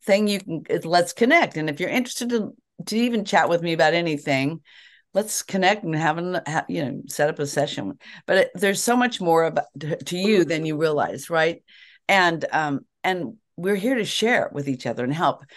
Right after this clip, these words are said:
So if you know you're in a place that you wanna up-level your life, you wanna learn how to communicate better, feel better about who you are, that's what I wanna do on the outside.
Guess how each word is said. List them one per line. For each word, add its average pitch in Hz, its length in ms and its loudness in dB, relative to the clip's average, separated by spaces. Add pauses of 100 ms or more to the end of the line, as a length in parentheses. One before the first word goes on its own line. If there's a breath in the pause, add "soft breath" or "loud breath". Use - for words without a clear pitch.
(160 loud breath)
So 165 260 4
if 151 200 0
you 220 160 0
know 294 140 4
you're 202 200 0
in 180 80 0
a 196 40 -2
place 175 320 -2
that 151 120 -4
you 170 120 -8
wanna 175 300 -2
up-level 160 480 -2
your 147 140 0
life, 165 260 0
you 220 80 0
wanna 240 240 0
learn 220 200 -2
how 226 120 4
to 175 80 -2
communicate 147 540 -4
better, 160 180 2
feel 262 300 2
better 202 260 6
about 175 260 0
who 160 120 -6
you 156 300 -4
are, 208 400 6 (380 loud breath)
that's 269 240 -6
what 208 120 0
I 202 100 4
wanna 190 260 -2
do 220 280 -2
on 165 160 -4
the 156 180 -8
outside. - 580 -6